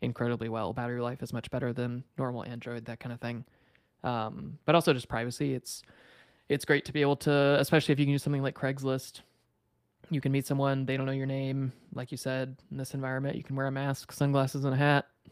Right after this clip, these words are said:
Um, you can hand them cash, they hand you a phone, you make sure that's legitimate, and you walk away, and there's, there is no record other than maybe an email, um, and hopefully you're using some other email or an email alias or something to do that.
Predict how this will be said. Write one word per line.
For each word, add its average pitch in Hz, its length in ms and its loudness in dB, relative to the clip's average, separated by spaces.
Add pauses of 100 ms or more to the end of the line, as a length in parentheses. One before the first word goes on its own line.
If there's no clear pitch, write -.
(120)
Um, 135 460 -8 (480)
you - 80 -4
can 127 100 -6
hand 131 180 0
them 131 100 2
cash, 147 360 6
they 123 100 -2
hand 131 180 2
you 135 80 4
a 131 40 0
phone, 143 400 4
you 131 80 0
make 127 160 -2
sure 139 140 -2
that's 127 180 -4
legitimate, 147 460 2
and 123 100 -6
you 123 80 -2
walk 127 160 -2
away, 139 300 4
and 123 120 -2
there's, 123 360 -6 (540)
there 147 160 12
is 135 120 6
no 139 260 4
record 135 600 2
other 127 180 4
than 120 220 -2
maybe 123 340 0
an 123 140 -2
email, 123 480 -2 (160)
um, 117 460 -4 (1000)
and 120 180 0
hopefully 117 240 -4
you're 113 80 -2
using 117 220 -6
some 120 220 -4
other 117 240 -4
email 117 320 -4
or 123 200 -8
an 120 60 -10
email 120 260 -6
alias 120 380 -6
or 131 40 -8
something 123 340 -6
to 123 100 -6
do 120 140 -6
that. 120 240 -6